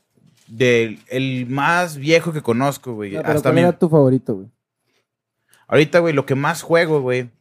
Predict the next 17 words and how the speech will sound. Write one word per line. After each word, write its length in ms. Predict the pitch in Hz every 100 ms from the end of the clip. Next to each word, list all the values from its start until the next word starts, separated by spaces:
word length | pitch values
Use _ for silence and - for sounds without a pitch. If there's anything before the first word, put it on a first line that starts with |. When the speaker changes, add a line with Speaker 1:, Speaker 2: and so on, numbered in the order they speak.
| _
Speaker 1:
es, 560 | - 127 127 127 123 - _ _ _ _ _ _ _ _ _ -
yo 120 | 123 170
diría 360 | 196 196 196
que 160 | 180 143
lo 180 | 131 127
que 80 |
juego 180 | 123 151
ahorita 280 | 180 165 160
es 100 | 156
Call 160 | 156 147
of 120 | 123
Duty, 180 | 123 104
güey, 200 | 90 85
o 160 | 85
cosas 260 | - 110 127
así, 240 | 131 113
güey, 200 | 101 95